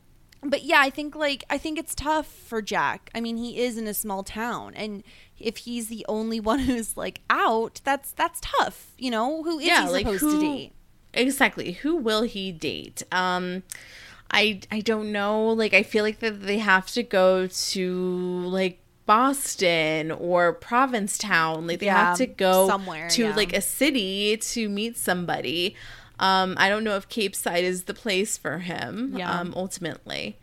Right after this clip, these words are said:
Speaker 2: Um, so we're back at Joey's work, and Andy comes and speaks to Joey, and she goes, um, "Rob isn't here. He, I guess you guys had, like, a wild night last night."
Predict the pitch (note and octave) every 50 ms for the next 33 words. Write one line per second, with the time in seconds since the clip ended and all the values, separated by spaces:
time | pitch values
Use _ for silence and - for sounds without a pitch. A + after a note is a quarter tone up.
0 | - - - - - - - - - - - - - - - - _ _ _ _
1 | _ _ - G3+ G3+ G3+ G4+ G3+ - G3+ G3+ G3+ G3+ - - - - - - -
2 | - - A#3+ A#3 A3+ A3 G#3+ A3+ A3+ A3+ A3 - A3+ A3+ B3 C#4 - F4+ F4 E4+
3 | D#4+ - - - A3+ G#3+ A#3 A#3 A#3 G#3 G3 F3+ - - E3+ E3 D#3+ D#3+ D#3+ D#3+
4 | E3+ - - - - G3+ G3 F#3+ F#3 F#3 F#3 F#3 F#3 F#3 F3 F#3 - - _ _
5 | _ G#3 G#3 G3+ G#3 G#3+ A#3 A#3 A3 - - G3+ G3 F#3+ F#3 F#3 F#3 F#3+ F#3+ G3
6 | G3 - - F#3 F3+ - - - G3 F3+ F3+ - - - - A3 F#3+ D#3+ - -
7 | - F3 E3+ E3 D#3+ D#3+ D#3 D#3+ D#3+ F3+ A#3 A#3+ - - - - - _ _ _
8 | - F#3+ F#3+ F#3 F#3 F#3 F#3 F#3 F#3 F#3+ G3 G3 - - - - A3 G#3 G3+ G3
9 | G3 F#3+ F#3 F#3 F#3 F#3 F#3+ - - - - F#3+ F#3 F3+ F3+ F3+ F3 F3 E3+ E3+
10 | F3+ G3 - _ _ _ - - - G3+ G3 F#3 F#3 F#3 G3 F#3+ - A3 A3+ A3+
11 | F#3+ - G3+ F#3+ F3+ F3 E3+ E3+ F3 F#3 G3+ G#3+ G3+ F#3+ F#3+ G3 F#3 F3 F3+ F3
12 | F3+ - - - F#3+ F#3 F3 F3 F3+ F#3 F#3 F3+ F3+ E3+ F3+ F3 F3 E3+ D3+ D#3
13 | E3 F3 F#3 F3+ D#3+ E3 E3+ D3+ D#3+ D#3+ D#3+ E3 - - - E3+ D#3+ D#3 E3+ F#3+
14 | -